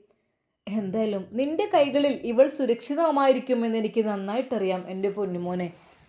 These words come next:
അതുകൊണ്ട് എന്നാ ബിസ്മില്ലാഹിർ റഹ്മാൻ റഹീം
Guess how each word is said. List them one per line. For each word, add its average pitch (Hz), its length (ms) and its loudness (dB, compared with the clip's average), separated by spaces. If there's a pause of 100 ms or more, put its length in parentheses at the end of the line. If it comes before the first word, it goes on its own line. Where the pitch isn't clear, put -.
(140)
അതുകൊണ്ട് 180 460 -2 (540)
എന്നാ 196 200 -2 (800)
ബിസ്മില്ലാഹിർ 262 640 8
റഹ്മാൻ 240 400 4
റഹീം 269 380 2